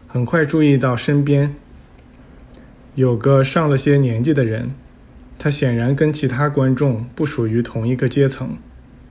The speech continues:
他看了看我，问我是否来印度很长时间了。我回答说，“差不多有两年了。”他对我说，“你是英国人吗？”我说，“不，是美国人。”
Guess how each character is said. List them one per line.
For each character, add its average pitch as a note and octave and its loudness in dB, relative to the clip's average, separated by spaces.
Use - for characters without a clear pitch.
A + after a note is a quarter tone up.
他 - -4
看 D3+ 0
了 B2+ 0
看 A#2 -4
我， C#3 -8
问 D#3 2
我 A#2 0
是 D#3 -2
否 C3 -2
来 A2+ -2
印 C#3 0
度 B2 0
很 A2 -6
长 A2+ -6
时 - -6
间 C3+ 2
了。 B2+ -2
我 A#2 -4
回 A#2+ -2
答 B2 -2
说 B2 -2
，“差 D3 -2
不 B2+ 0
多 C#3 4
有 C3+ 4
两 C3 0
年 C3 -4
了。” A#2+ -6
他 C3 -4
对 C#3 4
我 A#2 2
说 B2 -4
，“你 B2+ 0
是 C#3+ -2
英 D#3 2
国 D3 4
人 A#2 0
吗？” A#2 -4
我 A2+ -6
说 B2+ -2
，“不， C3+ 2
是 - -8
美 B2+ 2
国 A#2+ -2
人。” A#2+ -2